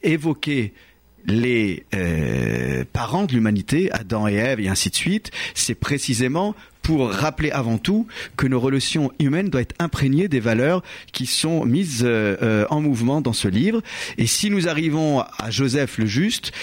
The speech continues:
même s'il est vrai que là, euh, c'est un Hébreu et que nous nous rapprochons donc, euh,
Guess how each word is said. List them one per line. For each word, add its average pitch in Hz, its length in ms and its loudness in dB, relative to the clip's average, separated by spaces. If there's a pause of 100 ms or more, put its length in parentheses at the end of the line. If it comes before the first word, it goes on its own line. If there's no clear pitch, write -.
(160)
même 120 180 2
s'il 117 240 0
est 120 40 2
vrai 120 180 0
que 120 100 0
là, 113 360 2 (320)
euh, 82 580 2
c'est 92 680 0
un 90 220 0
Hébreu 123 500 0 (340)
et 98 140 0
que - 160 -2
nous 92 160 2
nous 104 120 4
rapprochons 110 540 0
donc, 110 300 0
euh, 92 220 2